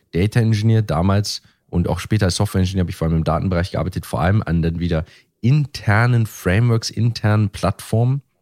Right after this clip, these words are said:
gearbeitet, die uns geholfen haben, systematischer und besser zu verstehen, äh, wie die Nutzer sich verhalten, wie das funktioniert. Ja, wenn jetzt jemand was auf Instagram meldet, ist das Problem dann behoben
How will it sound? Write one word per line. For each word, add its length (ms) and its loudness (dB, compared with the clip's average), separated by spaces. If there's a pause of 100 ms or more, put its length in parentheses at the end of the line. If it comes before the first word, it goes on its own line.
(180)
gearbeitet, 580 -2 (480)
die 120 2
uns 380 0
geholfen 480 0
haben, 380 0 (340)
systematischer 1400 0 (240)
und 260 -4
besser 380 2
zu 160 -8
verstehen, 920 0 (300)
äh, 360 2
wie 520 2
die 320 0
Nutzer 420 0
sich 200 -4
verhalten, 500 0
wie 140 0
das 180 -2
funktioniert. 1000 0
Ja, 280 0
wenn 120 -2
jetzt 120 -4
jemand 260 -2
was 120 -2
auf 100 -4
Instagram 480 0
meldet, 380 0
ist 160 -6
das 80 -4
Problem 360 -2
dann 160 0
behoben 500 0